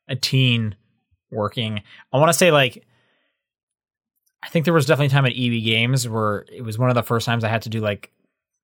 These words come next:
the cash register at the end of the night or something, and I, like, screwed that up. Um, and there was, like, some, like, money unaccounted for, and I was just like, "I'm sorry to our," it wasn't you, John, it was a different manager at the time.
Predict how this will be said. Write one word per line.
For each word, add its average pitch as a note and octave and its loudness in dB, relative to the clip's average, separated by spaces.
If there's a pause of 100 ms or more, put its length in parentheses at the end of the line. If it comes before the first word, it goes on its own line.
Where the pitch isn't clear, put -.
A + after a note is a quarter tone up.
(200)
the A2 -12
cash - -8
register A2+ -4
at A2+ -2
the A#2+ -8
end A2+ -4
of G#2+ -8
the A2+ -6
night A#2 -2
or A#2 -2
something, A#2+ -2
and G2+ -2
I, G2+ -4
like, G#2 -4
screwed D#3 -2
that A2+ 0
up. C3+ 0 (720)
Um, G#2+ -2
and A#2+ -4
there A#2 2
was, A#2 0
like, A2+ 0
some, A#2+ -2
like, A2 -2
money G#2 -4
unaccounted A2 -6
for, A#2+ 0
and G#2+ 0
I - -2
was G#2 -4
just G2+ -6
like, G2+ -8 (160)
"I'm G2 -8
sorry F2+ -8 (120)
to G2+ -12
our," F2+ -8
it A#2+ -10
wasn't C3+ 2
you, A#2 0
John, A2 0
it - -2
was G2+ -6
a - -8
different G#2 -6
manager F#2+ -8
at G2 -8
the F#2+ -10
time. F#2+ -10